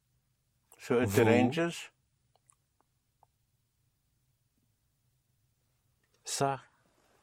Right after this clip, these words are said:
Speaker 2: Ça,
Speaker 1: All right.
Speaker 2: se do-
Speaker 1: You just gave me before, "It deranges me."
Speaker 2: Ça me dérange.
Speaker 1: Hmm?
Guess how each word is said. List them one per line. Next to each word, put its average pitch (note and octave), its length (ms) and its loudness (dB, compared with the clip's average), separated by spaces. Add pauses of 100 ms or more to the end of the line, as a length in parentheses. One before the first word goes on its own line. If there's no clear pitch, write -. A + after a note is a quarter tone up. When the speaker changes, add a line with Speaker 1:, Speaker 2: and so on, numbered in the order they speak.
(2250)
Speaker 2:
Ça, D3+ 200 -4 (100)
Speaker 1:
All A#2 60 0
right. G#2+ 100 -2
Speaker 2:
se C#3+ 100 2
do- C3 300 -2 (600)
Speaker 1:
You B2 80 0
just D#3 320 0
gave C#3+ 240 0
me C3+ 120 0
before, B2+ 460 0
"It A#2+ 120 -4
deranges A#2 640 0
me." F#2 320 -4 (4000)
Speaker 2:
Ça A2 160 -10
me G#2+ 140 -6
dérange. G#2+ 640 -10
Speaker 1:
Hmm? D#3+ 220 2